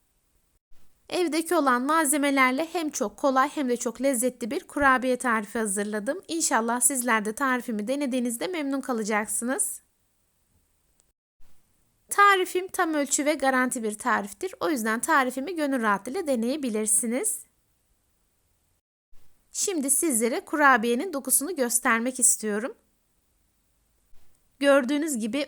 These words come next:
un kurabiyesi görünümünde ve gerçekten çok güzel oldu. Sizler tarifimin son halini izlerken ben de sizlere veda etmiş olayım.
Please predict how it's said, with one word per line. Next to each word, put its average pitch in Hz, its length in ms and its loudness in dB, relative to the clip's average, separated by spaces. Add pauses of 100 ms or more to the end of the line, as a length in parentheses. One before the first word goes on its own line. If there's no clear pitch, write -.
un 302 180 0
kurabiyesi 214 680 0
görünümünde 202 680 -4
ve 285 100 -4
gerçekten 214 680 -6
çok 233 260 -8
güzel 202 320 -4
oldu. 190 380 -6 (2250)
Sizler 339 600 0
tarifimin 302 600 0
son 302 300 0
halini 214 440 0
izlerken 294 840 0
ben 294 200 2
de 214 80 0
sizlere 240 500 0
veda 220 300 0
etmiş 208 320 -4
olayım. 226 320 -4